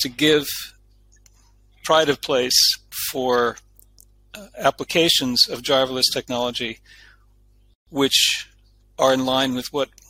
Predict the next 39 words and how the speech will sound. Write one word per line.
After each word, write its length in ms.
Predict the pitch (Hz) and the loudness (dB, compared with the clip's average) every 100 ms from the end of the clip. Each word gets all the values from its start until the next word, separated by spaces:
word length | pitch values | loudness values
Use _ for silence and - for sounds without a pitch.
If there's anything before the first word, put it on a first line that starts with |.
| _ | _
we've 180 | 135 123 | -6 -2
been 140 | 139 | -2
doing 280 | 135 139 131 | 0 0 0
as 120 | 123 | 0
humans 400 | - 135 123 120 - | -2 -2 -4 -4 -4
for 120 | 139 | -6
the 100 | 131 | -4
last, 480 | 123 117 - - - _ - - | -2 2 2 0 -8 _ -20 -10
uh, 160 | 120 123 - | -8 -8 -8
two 140 | 147 | -6
hundred 200 | 131 123 | -4 -4
thousand 480 | - 127 127 131 123 | 0 0 2 -2 -4
or 240 | 113 110 - _ - - - | -6 -8 -12 _ -20 -20 -8
two 160 | - 131 | -4 0
million 360 | 131 127 127 | 0 -2 -2
years, 300 | 120 123 123 - | -2 -4 -2 -4
depending 380 | - 127 123 | -4 -2 0
on 60 | 120 | -2
how 160 | 127 117 - | -2 -2 0
far 140 | 123 | 0
we 80 | 123 | -2
wanna 220 | 120 120 | -6 -6
go 120 | 113 | -6
back. 400 | 113 117 117 - - - - - - - - - _ _ - | 0 0 0 -6 -20 -20 -16 -10 -10 -12 -16 -20 _ _ -4
Uh, 200 | 127 135 | -2 2
as 200 | 135 151 | 4 4
I 60 | |
start, 500 | 139 - 160 151 143 - | 4 4 4 4 2 -4
as 140 | 139 | -2
I 40 | 143 | 2
said 200 | - 160 | 2 0
in 100 | 135 | -2
the, 160 | 135 | -4
in 80 | 135 | -4
the 120 | 139 | -4
lead 360 | 139 151 151 135 - - | -2 -2 -2 -2 -8 -6
into 320 | 151 139 151 | -4 -2 -2
the, 320 | 131 127 131 131 | -4 -6 -4 -2
uh, 280 | 131 123 | 0 -2